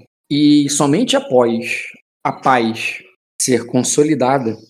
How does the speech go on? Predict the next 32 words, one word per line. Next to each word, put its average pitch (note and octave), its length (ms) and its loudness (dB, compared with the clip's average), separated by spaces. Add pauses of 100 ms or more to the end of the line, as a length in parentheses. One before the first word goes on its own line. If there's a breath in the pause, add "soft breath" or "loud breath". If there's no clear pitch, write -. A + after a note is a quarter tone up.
(300)
é, B2 180 0
com D3 240 4
os D#3+ 120 0
ca-, D#3 300 -2
e, C#3+ 300 0
e C#3+ 40 0
mesmo D3+ 420 2
após D3 300 0
os - 100 -8
casamentos A2+ 720 -2 (320)
menores C3 920 4 (320)
dos A#2+ 280 -2
outros, B2+ 580 -2
é, A#2 300 -2
dos A#2+ 160 -2
outros C3+ 180 -2
nobres B2+ 340 0
serem B2+ 420 0
oficializados, A#2+ 960 -2 (240)
é, A#2+ 260 2
eu D#3+ 60 8
estarei D#3+ 800 2 (340)
lhe C#3+ 100 4
aguardando, D3 720 2 (440)
é, B2 840 2 (260)
é, A2+ 180 -4 (220)
eu B2 40 0
estarei C3+ 260 -2
lhe, C3+ 60 4
eu, B2 380 2
lhe C3 120 0
aguardando, B2+ 680 -2